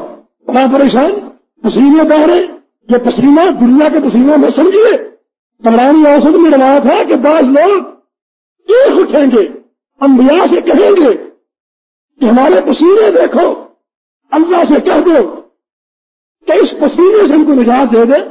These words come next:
کہا جہنم میں ڈال کے نجات دے۔ یہ پسینہ برداشت نہیں ہو رہا۔ کیسا وہ مہلک ہے،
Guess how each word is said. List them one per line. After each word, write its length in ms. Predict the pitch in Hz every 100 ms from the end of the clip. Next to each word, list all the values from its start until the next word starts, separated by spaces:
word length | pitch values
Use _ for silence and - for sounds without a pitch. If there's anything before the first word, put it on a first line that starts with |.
| - _ _
کہا 140 | - 269
جہنم 540 | - 226 262 311 285
میں 80 | 269 -
ڈال 240 | - -
کے 100 | 302
نجات 360 | 262 190 175 -
دے۔ 40 | - _ _ _ _ -
یہ 60 |
پسینہ 340 | 190 185 233 247 190
برداشت 340 | 165 208 226
نہیں 120 | 240
ہو 140 | 185 147
رہا۔ 100 | 123 - _ -
کیسا 320 | 349 233 277
وہ 240 | 254 226 165
مہلک 400 | 233 302 254 302
ہے، 220 | 208